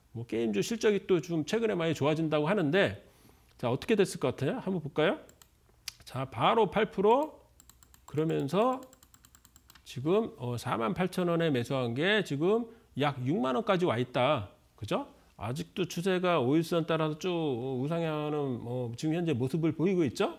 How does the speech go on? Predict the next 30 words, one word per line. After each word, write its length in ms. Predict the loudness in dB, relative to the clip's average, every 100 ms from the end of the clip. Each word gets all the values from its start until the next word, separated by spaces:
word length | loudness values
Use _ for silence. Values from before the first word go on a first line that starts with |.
| -16 _ _ -18 -8
이 80 | -4
종목은 280 | -2 -2 0
계속, 280 | 0 2 0 0
어, 300 | -4 -4 -4
관심을 320 | -6 -4 -4 -4
가져보시고요. 720 | -2 -2 -4 -4 -2 -2 -2 -8 -20 -20 -20 -20 -20 -20 -8
자, 140 | -6
카페이십사라는 1600 | 2 2 2 4 6 8 8 4 -2 2 4 6 6 6 4 2
종목을 280 | 2 2 2
한번 200 | 0 0
볼까요? 400 | -2 0 2 0 -6 -20 _ _ _ -12
자, 220 | -10 -8
카페이십사라는 1000 | -6 -6 -4 -4 -2 -4 -6 -2 -2 -2
종목을 360 | -2 -2 0 0
보면은, 540 | 0 0 2 2 0 -8 _ _ -20 -20 _ _
자, 140 | -8 -2
이 180 | -2
종목을 420 | 0 0 2 2 2
봐도, 560 | 0 2 2 0 -6 -20 _ _ _ -6
자, 120 | 0
이 140 | 2
종목은, 800 | 2 2 4 6 8 8 6 2 -4
이 100 | 0
종목은, 680 | 2 2 4 4 4 4 -2
어, 260 | -4 -4 0
백이십일 500 | 2 4 4 2 2
선을 380 | 4 6 4
한 200 | 2 2
방에 240 | 2 4 2
뚫었죠? 520 | 2 2 2 0